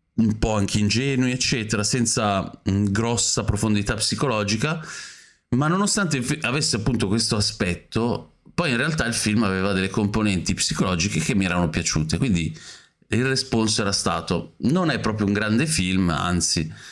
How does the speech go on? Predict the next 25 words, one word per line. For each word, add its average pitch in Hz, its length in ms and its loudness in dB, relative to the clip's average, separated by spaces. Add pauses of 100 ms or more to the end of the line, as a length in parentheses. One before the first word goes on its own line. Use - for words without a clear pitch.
(400)
però 180 460 2
ha 120 180 -2
delle 127 220 0
cose 127 260 0
interessanti 110 640 0
dentro". 92 320 0
Quindi 123 320 0
tra 131 480 -2
i, 92 260 -4
i 101 120 0
film 101 640 0 (260)
horror 90 960 0
di 101 200 0
bassa 110 420 0
lega, 87 640 -2 (560)
ma 104 560 0
comunque 110 420 0
con 98 580 0
forti 107 420 -2
budget 90 640 -2
e 90 580 -2
diretti 98 400 -2
al 90 80 -2
grande 95 300 0
pubblico, 90 600 0